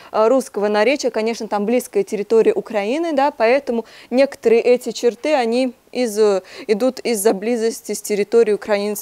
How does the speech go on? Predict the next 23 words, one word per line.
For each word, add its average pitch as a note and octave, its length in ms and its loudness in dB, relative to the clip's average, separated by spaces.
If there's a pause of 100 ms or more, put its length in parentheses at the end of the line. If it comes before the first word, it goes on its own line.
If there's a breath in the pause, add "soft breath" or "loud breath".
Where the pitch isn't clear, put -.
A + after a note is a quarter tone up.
э, G3+ 60 -2
украинской G3+ 540 -4
территории C#4 520 -2
и C4 220 -2
украинского G#3+ 600 -4
языка. G3+ 540 -6 (520 loud breath)
И A#3+ 60 -2
давайте C4 380 0
тоже B3 220 0
с - 100 -12
вами G#3+ 200 -2
послушаем A#3 680 -4 (540 soft breath)
бабушку, G#3+ 920 0 (320 soft breath)
бабушку, F#3 640 -4
да. A#3+ 260 -2 (360 loud breath)
Это A#3 280 4 (180 loud breath)
Рязанская C4 680 2
область, A#3 380 2
это, G3 100 -4
видите, G#3+ 280 -2
уже, F#3 180 -2
да, G#3+ 320 4
центр F#3+ 340 -8